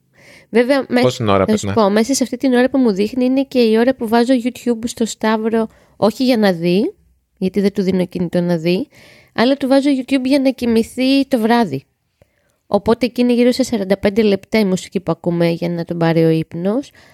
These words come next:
Speaker 1: αλλά μου βγάζει γύρω στις τρεις και μισή ώρες την ημέρα. Πού βρίσκω εγώ τρεις και μισή ώρες
Speaker 2: Μμμ.
Speaker 1: την ημέρα;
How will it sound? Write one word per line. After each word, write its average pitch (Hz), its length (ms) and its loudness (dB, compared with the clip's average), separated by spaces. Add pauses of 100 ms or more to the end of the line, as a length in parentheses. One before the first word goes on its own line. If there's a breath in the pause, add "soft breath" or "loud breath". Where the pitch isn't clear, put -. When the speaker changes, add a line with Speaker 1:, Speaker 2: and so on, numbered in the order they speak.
(200 soft breath)
Speaker 1:
αλλά 247 260 2
μου 220 100 -2
βγάζει 208 320 0
γύρω 190 160 2
στις 226 220 -2
τρεις - 300 -4
και 180 120 2
μισή 202 320 0
ώρες 180 200 2
την 175 160 -8
ημέρα. 170 500 -4 (380)
Πού 415 100 0 (120)
βρίσκω 466 300 2
εγώ 359 120 2
τρεις 269 180 -2
και 240 120 -2
μισή 214 280 0
ώρες 196 200 -2
Speaker 2:
Μμμ. 180 60 -8
Speaker 1:
την 202 100 -6
ημέρα; 196 220 -8